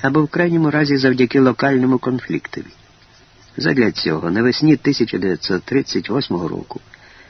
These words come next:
він став розпускати чутки про нестерпні утиски німців у Судетській області в Чехословаччині. Під ту пору лідери західних держав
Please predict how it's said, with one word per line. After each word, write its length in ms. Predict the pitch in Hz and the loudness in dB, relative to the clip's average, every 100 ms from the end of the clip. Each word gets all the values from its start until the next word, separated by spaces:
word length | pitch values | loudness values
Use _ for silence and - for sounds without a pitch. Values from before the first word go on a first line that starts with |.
| - - - | -20 -20 -2
він 120 | 120 143 | 2 4
став 220 | 196 185 | 4 2
розпускати 580 | 175 - 147 175 170 151 | 2 2 2 2 2 2
чутки 440 | - 127 - 110 - | 2 0 0 0 2
про 120 | 120 | 0
нестерпні 640 | 127 - 165 165 156 151 - | 0 0 -2 -2 4 4 6
утиски 520 | 156 - 147 - 123 | 4 4 0 2 2
німців 580 | 113 156 160 - 143 139 - - - - | 6 4 4 4 2 2 -8 -20 -20 2
у 120 | 117 | 2
Судетській 580 | - 113 107 98 - 85 | 4 2 2 -2 0 2
області 520 | 117 147 135 - 131 | 2 2 -2 2 0
в 80 | 120 | 2
Чехословаччині. 840 | 117 113 113 107 90 73 - - - _ _ _ _ - - _ _ _ - | 0 0 -2 -2 -4 -6 -8 -10 -14 _ _ _ _ -20 -20 _ _ _ -12
Під 180 | - 90 | -4 0
ту 160 | - 113 | 2 2
пору 300 | 113 117 117 | 4 4 4
лідери 380 | 110 123 127 113 | 4 4 2 2
західних 500 | 117 123 117 127 117 | 0 0 0 2 2
держав 600 | 117 113 101 101 113 | 2 2 0 0 -2